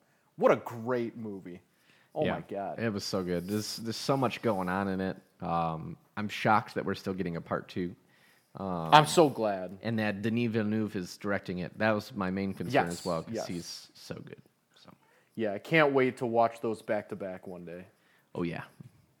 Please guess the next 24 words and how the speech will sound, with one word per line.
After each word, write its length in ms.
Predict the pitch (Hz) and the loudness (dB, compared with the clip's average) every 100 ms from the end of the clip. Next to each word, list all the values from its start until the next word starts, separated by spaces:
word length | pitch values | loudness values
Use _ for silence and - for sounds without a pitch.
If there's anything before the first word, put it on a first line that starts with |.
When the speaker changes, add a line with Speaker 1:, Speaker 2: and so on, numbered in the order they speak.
| _ | _
Speaker 2:
Man, 180 | 95 87 | -4 -2
that'd 120 | 87 | 0
be 60 | 90 | 0
a 40 | |
long 380 | 87 87 92 92 | 0 2 2 2
day, 240 | 92 87 82 | 0 0 -2
but 120 | 82 | -2
it'd 120 | 85 80 _ - | -4 -6 _ -12
be 100 | 139 | -10
sweet. 320 | - - - | -10 -10 0
Speaker 1:
<laughs> 180 | 170 190 | 2 6
Yeah. 100 | 165 - - _ _ - - _ _ _ _ _ _ - | 6 4 -12 _ _ -20 -20 _ _ _ _ _ _ 2
Speaker 2:
All 80 | |
right, 140 | 123 113 | 4 4
that's 160 | 123 | 2
what 80 | 139 | 4
I 80 | 135 | 6
got. 160 | 123 113 | 6 6
What 60 | 120 | 6
do 60 | |
you 40 | 117 | 6
got 120 | 110 | 4
for 80 | 101 | 4
today? 240 | 98 90 | 2 2